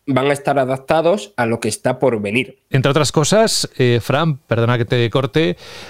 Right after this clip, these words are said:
Speaker 2: habría, eh, capacidad de esas consolas con una tarjeta gráfica, una G P U nueva, si las de ahora tienen una R X seis mil setecientos X T, eh, las nuevas, lo que vendría sería la R X siete mil setecientos, serían capaces de mover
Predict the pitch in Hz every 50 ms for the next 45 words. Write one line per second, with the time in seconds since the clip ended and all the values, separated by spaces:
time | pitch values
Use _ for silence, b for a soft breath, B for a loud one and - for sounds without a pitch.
0 | B B 123 123 127 139 143 156 156 151 147 143 139 135 131 131 127 123 - -
1 | - 131 127 127 127 127 123 117 - 131 - 151 156 - 143 139 123 147 165 185
2 | 170 165 131 - - 135 - - 143 127 120 113 - - 151 170 180 196 208 226
3 | - - - 123 123 139 151 156 143 135 131 - 135 120 - - 147 120 135 127
4 | 135 135 - - - 135 127 127 123 117 - 143 127 - 139 127 131 143 143 139
5 | 127 123 123 139 156 165 160 151 170 214 226 - - - 127 117 120 120 113 95
6 | 120 117 120 131 143 131 107 135 131 131 131 127 123 123 120 117 120 120 123 -
7 | 135 123 98 123 120 98 98 131 135 113 - 113 - 113 - 143 123 120 110 127
8 | 120 - - 113 - - B B B B B B B B - 147 165 190 208 196
9 | 190 - - - 123 120 117 117 113 110 110 107 113 - 143 139 139 156 156 131
10 | 135 123 117 113 - - - - 117 110 95 117 110 113 117 127 151 160 147 135
11 | 117 - B B B B B B B - - 131 131 147 143 143 135 127 123 127
12 | 127 127 131 135 123 139 131 - - 143 - - 123 139 143 123 - 127 113 127
13 | - - 147 151 160 160 151 202 208 - - B B B B B - 131 135 147
14 | 147 - 156 - 147 131 - 165 131 139 143 131 135 127 143 160 165 185 190 196